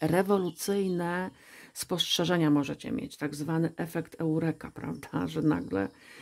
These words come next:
wiecie już, co zrobić, wiecie, jak coś rozwiązać. E, albo na przykład, o, już dłużej tego robić nie chcę. To też jest w asie mieczy. Już odcinam się od tego albo od kogoś, prawda? Też tak może być.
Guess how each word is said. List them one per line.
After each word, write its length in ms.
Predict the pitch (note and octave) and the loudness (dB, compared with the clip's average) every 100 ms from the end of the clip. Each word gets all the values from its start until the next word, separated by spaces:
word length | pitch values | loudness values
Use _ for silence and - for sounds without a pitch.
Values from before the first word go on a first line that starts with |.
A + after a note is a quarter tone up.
| G3+ - | -16 -10
wiecie 300 | D#3 G#3 G#3 | 0 0 2
już, 160 | C#3+ B2 | -4 -6
co 140 | - | -10
zrobić, 440 | C#3 D3 D#3+ - D3+ | -6 -6 -6 -6 -4
wiecie, 240 | G3 - | -4 -6
jak 140 | D3 - | -10 -12
coś 180 | C#3 | -10
rozwiązać. 840 | D3+ C#3+ D#3 - D#3 - - - - - - - D#3+ | -8 -8 -6 -4 -4 -8 -12 -18 -20 -20 -20 -2 0
E, 200 | D3 D#3+ | 2 4
albo 400 | D#3+ D#3+ D#3+ - | 4 4 2 -2
na 80 | D#3 | -8
przykład, 280 | D#3 D#3+ - | -4 -4 -2
o, 200 | G3+ D3+ | -2 0
już 180 | D#3+ D#3+ | -2 0
dłużej 280 | F3 F#3 F#3+ | 0 -2 -2
tego 200 | F3+ F3+ | -4 -2
robić 320 | F3+ D#3 - | -2 -2 -2
nie 120 | G#3+ | -2
chcę. 320 | G#3 - - D#3+ - - - - | -2 -6 -4 -6 -10 -20 -20 -12
To 100 | - | -6
też 160 | G3+ G#3 | 0 2
jest 140 | F3+ | 2
w 60 | D#3+ | 0
asie 200 | D3 - | 0 0
mieczy. 420 | - - - F#3+ - - - - | 0 -4 -10 -16 -16 -20 -20 -4
Już 220 | F3+ F3 | -4 -2
odcinam 500 | - D#3+ - G#3 G3+ | -6 -6 0 2 2
się 160 | - D3 | 0 -2
od 140 | C3+ | -2
tego 360 | - C#3 - - | -4 -4 -4 -2
albo 220 | D3 C#3 | 0 2
od 100 | C#3 | 0
kogoś, 420 | - F#3 F#3 - - | 0 -6 -6 -8 -10
prawda? 460 | - - E3 F3+ | -12 -6 -4 -2
Też 180 | E3 E3+ | -4 -8
tak 180 | E3+ - | -8 -6
może 200 | E3 E3 | -6 -4
być. 420 | F#3 - - | -4 -4 -8